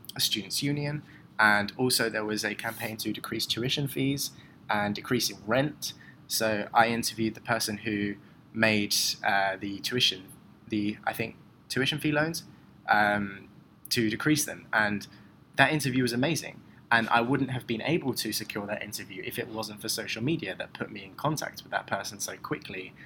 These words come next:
And it's amazing because you can connect with people so easily and so quickly. So those campaigns, those petitions, they are all online, firstly, as you know,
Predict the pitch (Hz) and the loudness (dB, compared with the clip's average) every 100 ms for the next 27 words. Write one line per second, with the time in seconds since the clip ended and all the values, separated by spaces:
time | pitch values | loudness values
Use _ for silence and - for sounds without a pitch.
0 | - - - 107 101 98 - - - - | -20 -20 4 6 6 2 -8 -14 -20 -20
1 | - 131 123 117 190 180 95 - - 123 | -6 -4 0 2 2 0 -4 -10 -10 -2
2 | 110 113 117 120 - 127 - 127 - 110 | -2 -2 -6 -6 -4 -4 -4 -6 -4 -8
3 | 110 - - - 147 - 165 143 101 98 | -6 -4 -2 0 0 2 0 -2 -8 -8
4 | - 139 139 - - 104 95 110 107 - | -6 -4 -4 -6 -6 -8 -6 -6 -8 -12
5 | - - - - - - _ _ 131 139 | -18 -18 -20 -20 -20 -20 _ _ 6 8
6 | 131 123 - - - - 127 117 147 139 | 6 4 -4 -8 -12 -2 0 2 2 4
7 | 107 113 113 - - 151 - 95 95 - | 2 0 -4 -4 -6 -2 -4 -6 -10 -12
8 | - - - - - - - - 127 135 | -14 -20 -20 -20 -20 -20 -20 -18 4 8
9 | 143 131 120 - - - - - - _ | 8 6 0 -12 -20 -20 -20 -20 -20 _
10 | _ _ 127 117 170 175 107 101 101 - | _ _ 4 6 8 8 6 4 0 -4
11 | 117 - - - - - - _ _ - | -14 -18 -20 -20 -20 -20 -20 _ _ 0
12 | - 95 - - - 117 101 92 87 | 2 2 -2 -8 -4 0 0 -4 -8